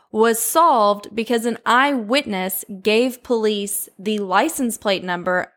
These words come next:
of the killer. Out of the five cases that we have covered on part one, two of them are unsolved. One of them had a confession. The other one, information was given to police about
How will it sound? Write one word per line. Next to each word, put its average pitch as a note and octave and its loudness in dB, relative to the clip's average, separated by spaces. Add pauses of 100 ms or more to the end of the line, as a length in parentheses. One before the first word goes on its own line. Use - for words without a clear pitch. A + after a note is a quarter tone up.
of G#3+ 2
the G#3+ 0
killer. A3 -4 (360)
Out A3+ 2
of A#3+ -2
the A#3 0
five A#3 0
cases G3+ -6
that F#3 -6
we G3+ -4
have F#3+ -4
covered F#3+ -4
on F#3+ -4
part F#3+ -2
one, F3+ -2 (300)
two E4 -2
of F#4 -6
them D4+ 2
are D4+ 2
unsolved. G3+ -4 (220)
One G#3+ 2
of D4 0
them B3+ 2
had A3+ 0
a G#3+ 0
confession. G#3+ -2 (220)
The A3+ -2
other D4+ 2
one, G3 -2 (200)
information B3+ 0
was G#3 -2
given G#3+ 0
to A#3 -4
police F#3 -4
about F#3 0